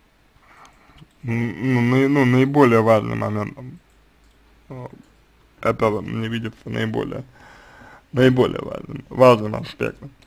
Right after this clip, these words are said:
Вот. А, во многом отношения зависят, э,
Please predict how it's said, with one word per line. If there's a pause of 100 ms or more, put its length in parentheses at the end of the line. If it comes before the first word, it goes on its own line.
(720)
Вот. (1900)
А,
во
многом
отношения
зависят,
э,